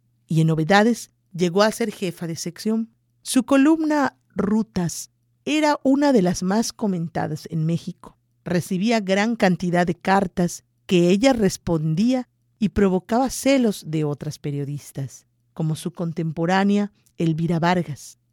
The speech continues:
encargada de asuntos políticos, que la despreciaban diciendo que escribía para secretarias, enfermeras, féminas ociosas y dependientes de almacenes. Pero el sol sale para todos,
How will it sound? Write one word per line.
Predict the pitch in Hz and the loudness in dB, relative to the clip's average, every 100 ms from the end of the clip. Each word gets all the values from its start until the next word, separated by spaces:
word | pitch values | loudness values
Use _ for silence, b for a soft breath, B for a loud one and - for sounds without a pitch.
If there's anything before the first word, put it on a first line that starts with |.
| - | 0
encargada | 196 190 202 208 277 294 | 0 2 2 2 0 0
de | 214 | -2
asuntos | - 196 165 185 - | -4 -8 -4 -6 -4
políticos, | 156 143 135 160 - 147 - _ _ _ | -4 -4 -6 -12 -10 -10 -10 _ _ _
que | - 190 | -6 -2
la | 185 | -2
despreciaban | 185 - - 180 - 226 233 233 | -2 -4 -6 -6 -2 0 0 -2
diciendo | 190 - 214 226 208 190 | -4 -6 -2 0 -2 -4
que | 180 | -8
escribía | - 160 160 214 208 | -8 -8 -4 -4 -4
para | 170 170 | -6 -8
secretarias, | 147 139 127 - 196 170 165 160 - | -10 -10 -6 2 2 2 -2 -6 -8
enfermeras, | - 143 139 139 160 196 190 156 156 - _ _ | -8 -8 -8 -8 -4 -2 0 -2 -8 -14 _ _
féminas | - 320 320 269 208 175 | 0 4 4 4 4 2
ociosas | 160 - 190 196 202 196 190 - _ _ | -4 -4 -2 0 -2 -4 -6 -10 _ _
y | 208 | 0
dependientes | 180 175 170 165 165 185 185 175 156 | 2 2 0 0 0 2 0 -2 -4
de | 160 | -4
almacenes. | 147 143 139 - - - - - _ _ _ | -4 -4 -8 -10 -12 -14 -18 -20 _ _ _
Pero | 180 185 | 2 2
el | |
sol | 170 208 233 | 2 0 0
sale | - 202 202 175 | 0 0 2 0
para | 143 131 | -2 -6
todos, | - 143 127 135 - | -6 -8 -6 -12 -18